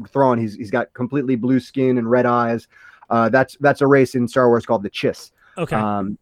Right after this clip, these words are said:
Speaker 1: and they're, they're notoriously pretty, uh, pretty cool.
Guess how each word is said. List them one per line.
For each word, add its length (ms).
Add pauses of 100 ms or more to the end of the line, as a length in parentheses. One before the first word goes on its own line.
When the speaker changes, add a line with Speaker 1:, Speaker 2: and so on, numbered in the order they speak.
(120)
Speaker 1:
and 180
they're, 240
they're 280
notoriously 720
pretty, 400
uh, 440 (960)
pretty 180
cool. 400